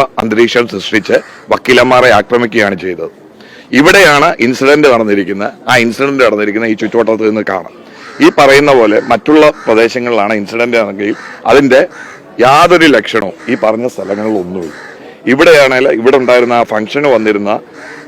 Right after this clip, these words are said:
കേറ്ററിംഗുകാരുടെ ഗ്ലാസുകൾ ഇവിടെ അടുക്കി വെച്ചിട്ടുണ്ടായിരുന്നു.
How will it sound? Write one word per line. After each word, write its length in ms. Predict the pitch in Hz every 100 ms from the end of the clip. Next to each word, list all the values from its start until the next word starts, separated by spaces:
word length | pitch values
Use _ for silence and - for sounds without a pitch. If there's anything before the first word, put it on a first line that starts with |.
| - -
കേറ്ററിംഗുകാരുടെ 600 | 139 131 147 127 110 90 85 - 98
ഗ്ലാസുകൾ 440 | 113 123 143 151 139
ഇവിടെ 160 | 113 107
അടുക്കി 200 | 101 85 104
വെച്ചിട്ടുണ്ടായിരുന്നു. 600 | 90 92 87 82 -